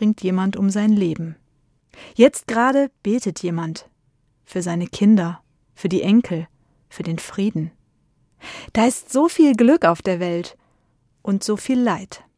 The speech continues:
Am Kirchturm hängt eine Uhr.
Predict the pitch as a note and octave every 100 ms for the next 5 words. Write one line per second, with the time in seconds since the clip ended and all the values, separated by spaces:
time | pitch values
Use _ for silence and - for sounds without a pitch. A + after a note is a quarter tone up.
0 | _ _ _ _ _ _ _ _ - -
1 | _ G3+ - C#4 E4 - D#4 C#4+ A#3+ A#3+
2 | G#3+ A#3 - F#3+ F3+